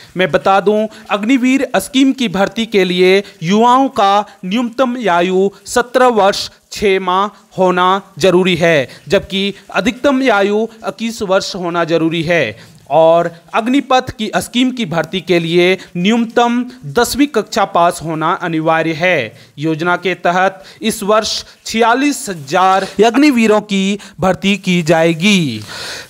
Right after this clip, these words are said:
चार साल की नौकरी छोड़ने के बाद युवाओं के सेवानिधि पैकेज दिए जाएंगे, जो कि कुल ग्यारह लाख इकहत्तर हजार रुपये होंगे। मैं आपको बतला दूं,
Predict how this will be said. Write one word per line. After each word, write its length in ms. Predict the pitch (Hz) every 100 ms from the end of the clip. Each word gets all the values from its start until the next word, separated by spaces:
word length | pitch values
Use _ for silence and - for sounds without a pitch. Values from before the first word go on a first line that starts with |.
| -
चार 240 | 202 240
साल 240 | 277 269 254
की 160 | 247
नौकरी 360 | 226 202 196 214
छोड़ने 380 | - 175 165 170
के 160 | 170 156
बाद 360 | 147 170 190 220 -
युवाओं 460 | 175 220 233 254 277
के 260 | 277 240 247
सेवानिधि 920 | - 190 185 190 190 175 165 175 202 - _
पैकेज 380 | 185 175 254 254
दिए 280 | 170 180 170
जाएंगे, 560 | 147 147 156 165 143 - - 143
जो 140 | 185
कि 180 | 180 185
कुल 460 | - 185 190 196 190 - -
ग्यारह 440 | 180 160 202 220 226
लाख 460 | 190 185 190 190 - -
इकहत्तर 440 | 208 240 - 262
हजार 360 | 220 175 160 165
रुपये 480 | 160 160 147 151 185 - -
होंगे। 300 | 160 170 180
मैं 140 | 151 233
आपको 360 | 262 214 226 202
बतला 360 | 160 160 170
दूं, 260 | 165 185